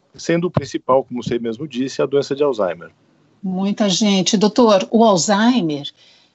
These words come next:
Speaker 2: ele é marcado pelo declínio progressivo e irreversível da memória.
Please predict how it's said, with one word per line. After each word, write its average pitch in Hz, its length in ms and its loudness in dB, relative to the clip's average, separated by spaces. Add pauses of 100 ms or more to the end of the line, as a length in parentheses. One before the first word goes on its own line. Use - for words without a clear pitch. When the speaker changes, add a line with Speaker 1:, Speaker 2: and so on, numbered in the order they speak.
(120)
Speaker 2:
ele 202 480 2
é 185 120 2
marcado 190 420 0
pelo 214 360 -2
declínio 220 640 0
progressivo 214 1120 0
e 196 300 2
irreversível 214 1200 2 (500)
da 190 140 2
memória. 175 720 4